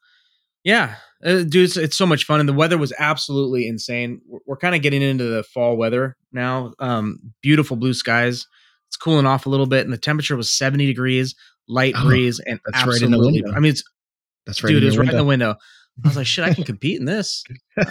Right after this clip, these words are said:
Speaker 1: right.
Speaker 2: <laughs>
Speaker 1: Be nice."
Speaker 2: This is competition
Speaker 1: Yeah.
Speaker 2: weather right here. <laughs>
Speaker 1: Yeah, this is, this is a nice competition weather. Dude, we should make a shirt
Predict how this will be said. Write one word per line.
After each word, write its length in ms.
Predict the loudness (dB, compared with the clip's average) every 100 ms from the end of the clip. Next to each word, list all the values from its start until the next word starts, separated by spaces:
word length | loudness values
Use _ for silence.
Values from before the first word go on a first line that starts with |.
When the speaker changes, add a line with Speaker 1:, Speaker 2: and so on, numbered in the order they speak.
| 0
Speaker 1:
right. 300 | 0 0 -2 -2
Speaker 2:
<laughs> 460 | 0 2 2 2
Speaker 1:
Be 140 | 2 2
nice." 300 | 2 0 -6 -14 _ _ _
Speaker 2:
This 100 | -4
is 60 | -4
competition 640 | 0 0 2 2 2 4
Speaker 1:
Yeah. 40 | 2
Speaker 2:
weather 240 | 2 2
right 180 | 0 0
here. 240 | 2 0 -2 -6 -2
<laughs> 240 | -2 -2 0
Speaker 1:
Yeah, 220 | 2 4
this 160 | 2 2
is, 80 |
this 220 | 0 -4 -2
is 100 | 0
a 60 |
nice 240 | 2 2 0
competition 520 | -4 -4 -2 -2 0
weather. 360 | 0 0 -4 -8 _ -20 -4
Dude, 100 | 2
we 80 | 2
should 160 | 2 0
make 160 | 0
a 60 | 0
shirt 360 | 0 2 2